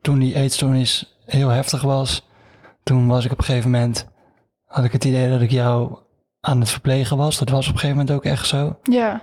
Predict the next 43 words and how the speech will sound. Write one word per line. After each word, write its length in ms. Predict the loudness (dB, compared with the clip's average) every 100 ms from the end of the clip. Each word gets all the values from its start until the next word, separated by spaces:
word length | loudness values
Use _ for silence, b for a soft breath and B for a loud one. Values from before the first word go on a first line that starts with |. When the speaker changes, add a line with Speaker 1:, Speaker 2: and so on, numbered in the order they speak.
| -6
Speaker 2:
nou 140 | 0 2
ja, 60 |
het 120 | 2
was 200 | 0 0
ook 120 | 0 -4
volgens 300 | -6 -4 -2
mij 200 | 0 2
wel 100 | 2
zo, 320 | 2 2 2
je 140 | 2 2
had 180 | 0 0
het 140 | 0
er 140 | 0
al 140 | 2 2
wel 440 | 2 2 0 -2 B B B
maandenlang 600 | 0 2 2 2 0 0 0
over, 260 | 0 0
ook 240 | 0 -2 -4
voordat 360 | -2 0 0
de 60 | 0
eetstoornis 520 | -2 -2 0 2 2
echt 340 | -2 -6 -10
bekend 340 | -8 -4 -2 -2
was, 180 | -2 -4
zeg 200 | -4 -2
maar, 120 | 2
omdat 380 | 2 2 -2 -14 -6
jij 220 | -2 0
sowieso 420 | 2 2 2 2
wel 160 | 2 0
een 80 | 0
beetje 280 | 0 0
in 60 | 0
de 60 | 2
mantelzorgrol 1040 | 2 0 -2 -2 0 -2 -2 -2 2 2
zat. 400 | 2 0 -2 -8 _ b b b b b
Nou 180 | -2 0
ja, 60 |
een 60 | 2
beetje, 520 | 2 0 0 0 0
best 340 | 0 0 0 -2
wel 320 | -2 0 -2
eigenlijk. 560 | -2 -2 -2 -4 -4